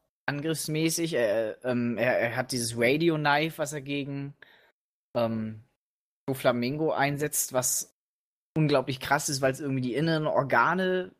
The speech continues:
vernichtet oder so. Ähm, ja, und dann halt,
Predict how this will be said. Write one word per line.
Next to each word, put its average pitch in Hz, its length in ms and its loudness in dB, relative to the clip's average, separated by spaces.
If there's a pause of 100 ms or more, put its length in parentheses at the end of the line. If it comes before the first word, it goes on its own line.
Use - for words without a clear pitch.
(340)
vernichtet 170 640 -2
oder 175 220 -2
so. 175 340 -2 (1080)
Ähm, 127 460 0 (500)
ja, 131 80 4
und 123 140 2
dann 131 160 6
halt, 139 180 0